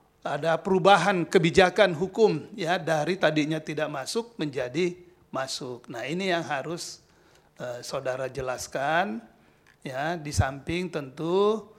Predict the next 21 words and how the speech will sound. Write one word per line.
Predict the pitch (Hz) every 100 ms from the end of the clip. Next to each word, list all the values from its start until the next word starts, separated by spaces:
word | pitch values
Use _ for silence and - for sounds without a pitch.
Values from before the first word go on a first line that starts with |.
| _ _
ada | 143 139 165
putusan | 156 156 156 160 147
Mahkamah | 143 143 147 147 139
Konstitusi | 147 135 143 147 185 - 202 208 214 - _ _ -
yang | 127
juga | 131 156 165
yang | 151 143
terkait | 147 - 147 139
dengan | 139 139 143
ini, | 170 190 202 185
yang | 147
juga | 143 151
perlu | 151 156 131 165 180
Saudara, | 160 131 123 127 135 147 - _ _ _ _ _ -
eh, | 117 117 123 123
sampaikan, | - 135 131 147 190 160
ya, | 135 151
ungkapkan | 147 139 165 - 135
juga, | 131 156 165 147
yaitu | 131 123 - 170
putusan, | 156 - 139 180 170